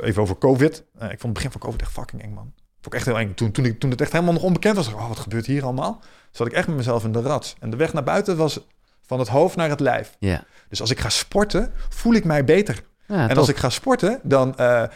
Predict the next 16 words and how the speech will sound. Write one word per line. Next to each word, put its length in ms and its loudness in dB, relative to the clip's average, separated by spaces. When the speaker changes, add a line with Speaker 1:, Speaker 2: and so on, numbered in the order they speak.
Speaker 1:
en 120 -2
ik 180 -4
sport 320 -2
regelmatig, 680 2
merk 280 0
ik 160 2
dat 120 2
ik 100 -2
mijn 200 -2
actielijst 840 0
aanzienlijk 540 2
makkelijker 440 2
aanpak 480 0
als 200 4
dat 180 6
ik 260 4